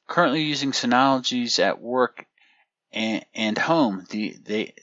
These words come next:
those come with S-, Synology Drive that does include a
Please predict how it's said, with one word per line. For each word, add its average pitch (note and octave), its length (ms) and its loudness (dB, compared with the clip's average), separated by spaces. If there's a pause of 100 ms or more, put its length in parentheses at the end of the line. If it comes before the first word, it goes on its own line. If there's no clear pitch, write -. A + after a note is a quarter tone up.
those C#3 300 2
come A#2 360 0
with G#2+ 180 -4
S-, - 160 -4
Synology A2+ 840 2
Drive A2+ 380 4
that G2+ 160 -8
does A2 300 2
include A#2 460 -4
a G2+ 400 -6